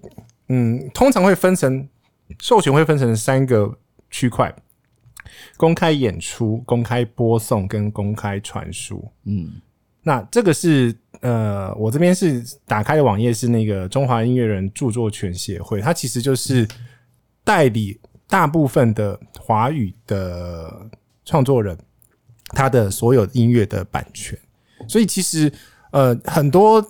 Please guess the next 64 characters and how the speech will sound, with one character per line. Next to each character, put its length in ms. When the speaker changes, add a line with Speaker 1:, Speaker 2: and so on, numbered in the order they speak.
Speaker 1:
版 160
权 380
搞 160
不 100
好 160
原-， 320
都 120
不 120
在， 380
呃， 380
这 120
些 420
创 140
作 140
人 80
身 100
上， 160
是 120
在 220
比 120
如 40
说 100
唱 180
片 140
公 180
司。 260
Speaker 2:
对。 200
Speaker 1:
那 220
唱 160
片 100
公 100
司， 200
然 100
后 60
再 100
委 320
由 180
这 160
个 340
有 100
点， 160
有 100
点 100
像 160
经 220
纪 120
人 140
的 100
概 220
念。 280
那， 140
呃， 160
就 140
是 100
中 160
华， 100
就 120
它 140
简 200
称， 340
呃 180
，must，M 640
U 80
S 120